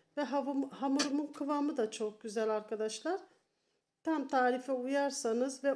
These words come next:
ununuzu yavaş yavaş ilave ederek yoğurursanız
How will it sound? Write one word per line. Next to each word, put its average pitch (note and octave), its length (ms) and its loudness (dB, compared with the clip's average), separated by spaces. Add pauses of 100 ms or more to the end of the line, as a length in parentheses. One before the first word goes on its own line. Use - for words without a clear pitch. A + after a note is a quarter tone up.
ununuzu C4 500 2
yavaş C4+ 420 0
yavaş G3+ 300 -2
ilave B3 460 2
ederek A#3 400 0
yoğurursanız C#4+ 760 -4